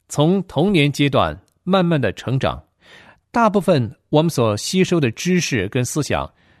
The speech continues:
都是大人，都是成年人灌输给我们的。至于我们的人生观、价值观、自我观等等，都是受到别人的影响，不是由我们自己去选择跟决定的。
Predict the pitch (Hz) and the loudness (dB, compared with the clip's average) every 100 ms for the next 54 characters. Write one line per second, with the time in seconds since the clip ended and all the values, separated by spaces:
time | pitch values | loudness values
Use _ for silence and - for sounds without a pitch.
0 | _ 156 160 151 202 147 80 78 117 _ | _ -2 0 0 0 2 0 -4 -8 _
1 | _ 139 131 - - 165 170 156 95 113 | _ -2 -2 -4 -4 0 2 2 0 -2
2 | - 156 104 135 110 107 85 80 101 107 | -2 0 0 -4 -2 -2 -2 -4 -4 -6
3 | _ _ _ _ _ _ _ _ _ 262 | _ _ _ _ _ _ _ _ _ 0
4 | 214 208 143 143 143 127 170 202 190 180 | 2 2 2 2 2 2 0 0 2 2
5 | 175 180 175 _ - 233 180 117 123 131 | 2 0 -6 _ -6 0 0 0 -2 2
6 | 131 135 139 _ _ - 220 135 82 85 | 2 0 -4 _ _ -2 0 0 -2 -2
7 | 135 131 107 98 82 64 _ _ _ - | 0 0 0 -2 -4 -6 _ _ _ 0
8 | 143 - 208 147 117 85 - 95 135 117 | 0 0 -2 -2 -2 -4 -4 -2 0 0
9 | 98 87 95 98 65 - _ _ _ _ | -4 -6 -6 -4 -8 -10 _ _ _ _
10 | _ _ _ - 180 190 165 190 147 139 | _ _ _ -2 2 2 2 2 2 2
11 | - 190 110 95 87 135 - 90 82 80 | 0 -2 -2 -4 -2 -4 -2 -4 -4 -4
12 | 104 120 - 135 135 - 85 110 87 76 | -4 -4 -4 -2 -2 -2 -6 -4 -6 -10